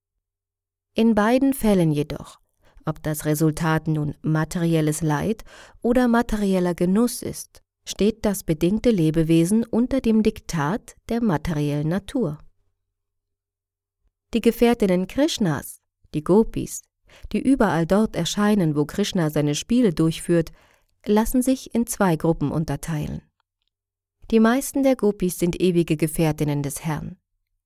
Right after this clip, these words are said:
In der Brahma Samhita heißt es: „Ananda Chinmaya Rasa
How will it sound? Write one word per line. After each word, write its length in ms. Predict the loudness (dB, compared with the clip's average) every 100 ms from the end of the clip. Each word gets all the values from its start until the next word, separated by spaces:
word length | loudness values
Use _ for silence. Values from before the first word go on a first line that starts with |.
| -6
In 140 | -2
der 100 | 0
Brahma 360 | 0 2 2 0
Samhita 600 | 0 2 2 0 0 0
heißt 280 | 0 -2 -4
es: 180 | -6 -8 _ _ _ _ -4
„Ananda 640 | 2 4 4 4 2 0
Chinmaya 800 | -2 -2 0 2 2 2 2 0
Rasa 680 | 0 0 0 -2 -2 -2